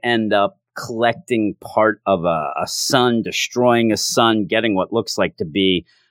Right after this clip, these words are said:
I don't know, some intestines at one point, kinda gathering these up as a way to go and get the favor of Saturnia.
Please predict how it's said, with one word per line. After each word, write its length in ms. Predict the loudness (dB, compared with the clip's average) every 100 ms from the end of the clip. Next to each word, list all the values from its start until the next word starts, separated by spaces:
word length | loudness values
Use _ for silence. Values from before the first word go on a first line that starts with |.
| _
I 160 | -4 -2
don't 260 | -2 -6
know, 200 | -4 -2
some 200 | -2 -4 -10
intestines 640 | -12 -2 -2 -2 -6 -8
at 100 | -6
one 220 | -2 -2 -2
point, 340 | -4 -6 -6
kinda 200 | -4 -4 -4 _ _
gathering 560 | 0 2 2 2 2 2
these 320 | 0 -2 -4 -4
up 260 | -2 -2 -4 _ _ _
as 500 | 0 2 2 0 -2 -4 2
a 340 | 4 4 0 -4 _
way 480 | -2 2 2 0 -4 -10 -10
to 500 | -4 -2 0 2 0 -4 _ _
go 320 | 0 4 4 4
and 180 | 2
get 240 | 2 0 0
the 100 | -6
favor 600 | -2 2 2 4 0 0
of 160 | 0 0
Saturnia. 1300 | -2 0 0 0 -4 -2 -2 -2 -2 -2 -2 -4